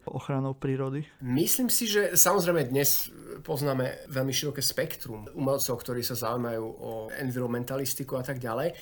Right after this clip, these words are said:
Speaker 2: ale do istej miery si myslím, že Beuys je naozaj v tomto smere veľkým priekopníkom, eh, pretože
Speaker 1: Mhm.
Speaker 2: napriek tomu, že pre-, poznáme predovšetkým tú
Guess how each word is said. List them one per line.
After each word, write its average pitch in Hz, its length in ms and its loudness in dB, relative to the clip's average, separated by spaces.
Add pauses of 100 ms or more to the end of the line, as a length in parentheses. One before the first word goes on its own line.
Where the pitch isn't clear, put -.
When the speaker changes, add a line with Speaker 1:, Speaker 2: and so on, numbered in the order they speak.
(100)
Speaker 2:
ale 139 180 4
do 180 140 4
istej 247 320 4
miery 202 280 2
si - 120 2
myslím, 196 280 0
že 185 200 -2 (100)
Beuys 160 460 0
je 190 80 2
naozaj 165 560 2
v - 80 -4
tomto 139 200 -2
smere 139 360 0 (300)
veľkým 139 340 2
priekopníkom, 120 840 -4
eh, - 80 -6 (560)
pretože 160 480 6 (140)
Speaker 1:
Mhm. - 140 -8
Speaker 2:
napriek 185 340 8
tomu, 190 260 2
že 180 480 6
pre-, 165 300 -2
poznáme 170 400 4
predovšetkým 151 1040 2
tú 131 400 -4